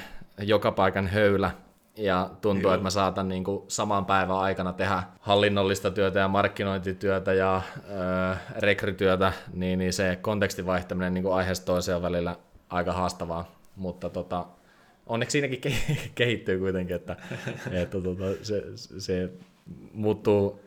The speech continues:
Speaker 1: ajan kanssa koko ajan helpommaksi.
Speaker 2: Kyllä.
Speaker 1: Ö, millaisia hyviä puolia sä oot kokenut freelancauksessa? Mitä se on tuonut sun elämään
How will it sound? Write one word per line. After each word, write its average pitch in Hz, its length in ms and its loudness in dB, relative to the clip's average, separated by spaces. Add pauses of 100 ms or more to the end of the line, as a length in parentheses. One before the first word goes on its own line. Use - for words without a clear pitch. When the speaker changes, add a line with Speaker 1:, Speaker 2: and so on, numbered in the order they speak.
(140)
Speaker 1:
ajan 95 260 4
kanssa 92 240 -2
koko 92 220 -6
ajan 87 100 2
helpommaksi. 90 460 -4 (1900)
Speaker 2:
Kyllä. 107 300 -8 (180)
Speaker 1:
Ö, 110 260 0 (200)
millaisia 170 320 0
hyviä 135 240 0
puolia 92 420 2 (340)
sä 92 180 -2
oot 90 320 -2
kokenut 95 520 0
freelancauksessa? 92 920 0 (400)
Mitä 95 320 -4
se 104 100 0
on 98 100 -2
tuonut 95 560 -2
sun 92 420 -4 (240)
elämään 90 560 2